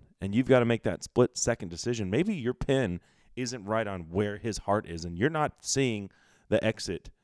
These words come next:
on that back shoulder. You're just putting it on vitals and letting it rip. Um,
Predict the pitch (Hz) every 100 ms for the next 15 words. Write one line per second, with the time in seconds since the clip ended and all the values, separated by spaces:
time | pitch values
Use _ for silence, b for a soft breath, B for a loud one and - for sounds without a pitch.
0 | _ _ _ _ - 101 98 82 95 90
1 | - 104 101 80 65 _ _ - 101 131
2 | - - 120 104 101 95 92 98 92 87
3 | - _ _ - 95 85 - _ _ _
4 | 95 98 87 69 80 - - - _ _
5 | _ _ - 80 78 78